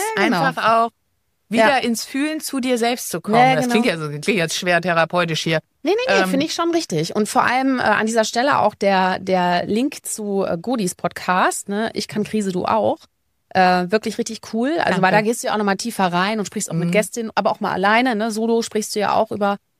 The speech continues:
Speaker 1: verschiedenste, äh, sag ich mal, Krisenlearnings und,
Speaker 2: Ja.
Speaker 1: und, äh, Tools auch und so. Wir kommen jetzt gleich auch nochmal kurz zu Tools, weil ich will natürlich auch noch ein bisschen, ja,
Speaker 2: <laughs>
Speaker 1: abgraben für unsere Zuhörerinnen und Zuhörer, ne?
Speaker 2: Mal gucken, was ich hier so habe.
Speaker 1: Ja, ja, genau, genau, genau. Aber, äh, das auf jeden Fall. Und vor allem, ich war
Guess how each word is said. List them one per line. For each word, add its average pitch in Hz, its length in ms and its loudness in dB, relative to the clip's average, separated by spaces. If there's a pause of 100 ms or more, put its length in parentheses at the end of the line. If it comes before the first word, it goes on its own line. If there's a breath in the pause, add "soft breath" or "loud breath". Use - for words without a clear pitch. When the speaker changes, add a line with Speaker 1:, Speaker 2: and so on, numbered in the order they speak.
(140)
Speaker 1:
verschiedenste, 220 640 -4
äh, 196 580 0
sag 190 140 0
ich 190 100 -8
mal, 185 200 0 (240)
Krisenlearnings 220 1000 2
und, 190 160 -4
Speaker 2:
Ja. 135 180 0
Speaker 1:
und, 185 260 -6
äh, - 140 -8
Tools 240 440 -4
auch 208 360 0
und 208 120 -8
so. 196 220 -4 (360)
Wir 190 100 -6
kommen 233 180 0
jetzt 202 140 -2
gleich 202 140 0
auch 214 40 0
nochmal 180 220 -2
kurz - 220 -8
zu 180 80 -8
Tools, 214 340 -6
weil - 80 -6
ich 160 80 -10
will 160 80 -2
natürlich 156 240 -4
auch 131 60 -2
noch 127 80 0
ein 131 80 -2
bisschen, 139 320 -2
ja, 123 100 2
Speaker 2:
<laughs> 123 100 -4
Speaker 1:
abgraben 247 680 2
für 294 140 2
unsere 214 240 4
Zuhörerinnen 214 500 2
und 202 140 2
Zuhörer, 226 420 4
ne? 214 160 4
Speaker 2:
Mal 156 80 4
gucken, 156 220 2
was 143 180 4
ich 147 60 0
hier 143 120 4
so 135 140 2
habe. 139 240 6
Speaker 1:
Ja, 208 200 6
ja, 240 40 -2 (100)
genau, 208 280 4
genau, 190 180 2
genau. 175 200 2 (360 loud breath)
Aber, 208 360 4
äh, 190 100 2
das 226 180 0
auf 233 80 -8
jeden 220 100 -4
Fall. 254 160 0
Und 415 180 6
vor - 140 4
allem, 403 180 4
ich 339 120 -4
war 254 80 4